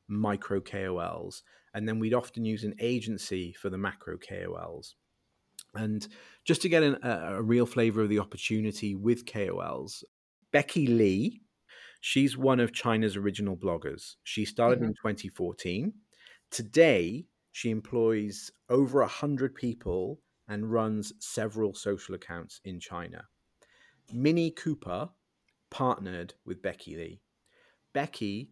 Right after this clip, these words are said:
Speaker 1: created her own limited edition Mini in China with a special color paint.
Speaker 2: Yeah.
Speaker 1: There were only one hundred cars available, and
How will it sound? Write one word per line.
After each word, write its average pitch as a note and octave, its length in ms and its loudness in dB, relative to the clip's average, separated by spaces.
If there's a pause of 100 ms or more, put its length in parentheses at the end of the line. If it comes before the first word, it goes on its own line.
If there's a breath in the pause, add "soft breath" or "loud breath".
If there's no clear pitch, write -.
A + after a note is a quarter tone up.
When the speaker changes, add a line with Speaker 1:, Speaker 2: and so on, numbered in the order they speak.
Speaker 1:
created G#2+ 580 0
her A2 220 -6 (140)
own C#3+ 340 0 (140)
limited B2+ 480 -2
edition A2 440 -4
Mini G2 420 -4
in A2 140 -4
China F#2+ 500 -6 (420)
with G2+ 120 -6
a G2+ 60 0
special G#2 420 -6
color G2+ 300 -4
paint. E2+ 460 -12 (440 soft breath)
Speaker 2:
Yeah. D3+ 200 -6
Speaker 1:
There A2 100 -4
were A2 160 -2
only A2+ 280 -2
one A#2 320 0
hundred C3+ 360 -6
cars G#2+ 320 -6
available, F2+ 640 -6 (760 soft breath)
and G#2+ 200 -4